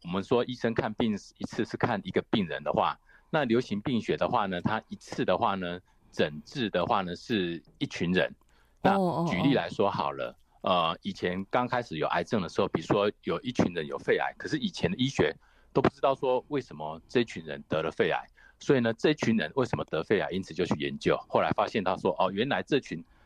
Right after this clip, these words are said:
Speaker 1: 得肺癌的人，很多人都是抽烟这样子。
Speaker 2: 嗯，
Speaker 1: 所以呢，
Speaker 2: 嗯，嗯，嗯。
Speaker 1: 借由一群人的这个，我们去了解他，然后呢，去了解到说为什么人们会生病。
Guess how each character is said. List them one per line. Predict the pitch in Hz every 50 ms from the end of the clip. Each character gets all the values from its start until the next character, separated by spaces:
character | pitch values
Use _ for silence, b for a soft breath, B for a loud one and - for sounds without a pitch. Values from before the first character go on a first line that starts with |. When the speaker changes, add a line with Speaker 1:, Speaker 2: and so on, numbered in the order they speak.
| - - _
Speaker 1:
得 | 90 95
肺 | - - 170 147 117
癌 | 87 80
的 | - 82
人， | 73 69 -
很 | - - 90 78 76
多 | - 110 113 110
人 | 87 71 - _
都 | - 82
是 | 73 - -
抽 | - - 85 69 76
烟 | 76 73 69 - - - _ _ _
这 | - -
样 | 233 233 214
子。 | 185 - - b b b b b
Speaker 2:
嗯， | b -
Speaker 1:
所 | 202 202 - 127
以 | -
呢， | - - 165
Speaker 2:
嗯， | 160 143 -
嗯， | 165 156
嗯。 |
Speaker 1:
借 | 143 160 151
由 | - 190 - _
一 | - 175
群 | - - - - - - 131 139
人 | 127 98 76 73 76 80 - _
的 | - 87 82 80 78 80
这 | - - 110
个， | - 104 87 82 80 80 80
我 | 71 78
们 | 78 78 82
去 | - - 135 113 104
了 | 95 95 82 76 98
解 | - 82 71
他， | - 95 87 87
然 | 85 85 85
后 | 101 101
呢， | 92 85 82 82 b b b b b
去 | - - 120
了 | 92 87 90
解 | - - 123
到 | - 98 92
说 | - 101 90 90 92 - _ _
为 | 135 123
什 | 104 - 73
么 | 71 76
人 | 78 76 71
们 | 78 78 73
会 | - 101 82
生 | - - 80 80 80
病。 | - 92 76